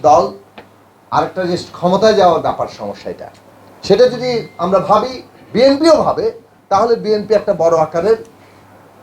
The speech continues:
বাস্তবতার, যে জায়গায় মানুষ এসে পৌঁছেছেন, সেখানে ফাঁড়া হবে।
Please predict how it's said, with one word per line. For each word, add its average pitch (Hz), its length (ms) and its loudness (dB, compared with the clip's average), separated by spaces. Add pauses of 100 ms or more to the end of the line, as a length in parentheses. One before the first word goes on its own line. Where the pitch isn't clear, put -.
বাস্তবতার, 233 720 2 (420)
যে 214 160 6
জায়গায় 247 320 6
মানুষ 202 180 -2 (120)
এসে 185 120 -12 (120)
পৌঁছেছেন, 190 380 -10 (120)
সেখানে 160 300 -10 (380)
ফাঁড়া 175 240 2 (120)
হবে। - 200 -12